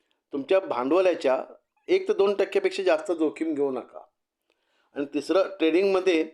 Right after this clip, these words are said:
जोखीम नियंत्रित करणं खूप महत्त्वाचं आहे. सोपी स्विंग ट्रेडिंग स्ट्रॅटेजी. आता यामध्ये पहिलं एक,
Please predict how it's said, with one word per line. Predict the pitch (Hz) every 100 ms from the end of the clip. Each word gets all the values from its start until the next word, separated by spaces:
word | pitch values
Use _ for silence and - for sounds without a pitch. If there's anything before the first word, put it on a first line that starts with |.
| _ _ 117
जोखीम | 139 139 185 175
नियंत्रित | 156 156 170 170
करणं | 160 160 160
खूप | 160 165
महत्त्वाचं | 139 117 - 139 139 131
आहे. | 98 - - _ _ _ _ -
सोपी | 156 151 - 214 -
स्विंग | - 175 185
ट्रेडिंग | 170 160 170
स्ट्रॅटेजी. | - - 147 117 107 - _ _ _ - -
आता | 151 156 196
यामध्ये | 185 180 190 190 170 165 -
पहिलं | 147 147 175
एक, | 175 175 -